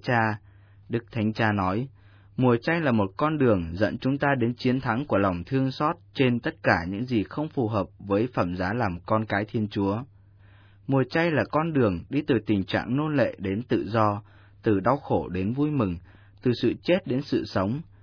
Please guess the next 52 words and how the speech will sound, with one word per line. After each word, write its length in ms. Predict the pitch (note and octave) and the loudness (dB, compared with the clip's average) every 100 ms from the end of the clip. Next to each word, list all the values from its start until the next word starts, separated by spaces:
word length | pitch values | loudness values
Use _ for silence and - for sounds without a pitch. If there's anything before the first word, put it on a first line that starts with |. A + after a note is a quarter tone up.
| - - - - | -20 -20 -20 -2
Cử 160 | A#2+ G2+ | 2 2
chỉ 160 | G#2+ F2 | 2 0
sức 160 | - - | -2 -4
cho 220 | - C3+ | 0 2
qua 220 | C3 C3+ B2+ | 2 2 2
đó, 380 | G2+ G2 C3 D3 | 2 2 -2 -4
chúng 160 | C#3 C#3+ | -4 0
ta 120 | D#3 | -2
bắt 180 | F3 F3 | -2 0
đầu 180 | C3+ G#2 | 2 2
hành 240 | A2+ G2+ - | 0 -2 0
trình, 280 | A2 F2+ E2+ - - - | 0 0 -6 -16 -18 -4
nhắc 180 | C3 D#3+ | -2 -2
nhở 160 | C#3 A#2 A#2 | 0 0 0
chúng 180 | C3+ | -2
ta 260 | C#3 D#3 D#3 | 0 0 2
về 140 | A#2+ | 0
thân 220 | F2 D3+ D#3 | -2 -4 -2
phận 280 | G#2+ F2 | -2 0
nguyên 160 | C#3+ D#3+ | -2 -2
thủy 200 | - G2 | -2 -4
của 160 | - F2+ | -2 -2
mình. 280 | F#2+ F#2+ F2 - - - - - | 0 -2 -4 -10 -20 -20 -20 -4
Chúng 240 | G#2+ B2+ | -2 0
ta 120 | C#3 C3 A#2+ | 0 0 0
đã 100 | A2+ | -2
được 240 | A#2+ - | -2 -2
rút 160 | C#3 D#3+ - | -4 -4 -4
từ 220 | - G2+ F2 | 0 0 2
đất. 200 | A2 - - - - - - - - | -2 -2 -10 -20 -20 -20 -20 -20 -4
Chúng 260 | A2+ B2 | -2 0
ta 280 | C#3 C3+ B2 A2+ | 2 6 6 4
đã 80 | |
được 200 | C#3+ C#3 | 0 0
hình 220 | A#2 A2+ G2+ | 0 0 0
thành 280 | A2+ G2 | 0 0
bằng 240 | G2 F#2+ F2+ | 0 -2 0
bụi 180 | F#2+ - | -2 0
đất." 220 | B2 - - - - - - | -2 -2 -10 -20 -20 -20 -10
Đúng 240 | - A2 | -4 0
vậy, 260 | C#3 A2 - - - - - | 2 0 -2 -16 -20 -12 0
nhưng 320 | B2 A#2 A2+ | 2 4 2
bụi 180 | A2 F2+ | 2 4
đất 180 | C#3+ E3 - | 2 2 -2
trong 200 | C#3 C3 | 0 0
bàn 180 | G2 | 0
tay 140 | F2 A2+ | 0 0
yêu 200 | A#2+ C3 | 2 0
thương 320 | - C3 B2+ | 0 0 0
của 160 | G#2 E2+ | -2 -4
Thiên 220 | - A#2 | -2 -2
Chúa, 320 | A#2+ G#2 G#2+ | 0 2 2